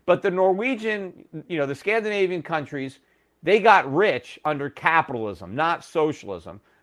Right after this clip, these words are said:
They started squandering their wealth when they were dumb enough to vote in a bunch of socialism,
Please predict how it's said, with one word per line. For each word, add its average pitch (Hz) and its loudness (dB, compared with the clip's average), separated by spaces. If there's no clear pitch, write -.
They 160 4
started 202 4
squandering 202 0
their 117 -6
wealth 110 -2
when 160 -4
they 160 -2
were 151 0
dumb 180 2
enough 170 0
to 170 -10
vote 196 2
in 233 2
a 226 -2
bunch 139 -6
of 117 -20
socialism, 113 -10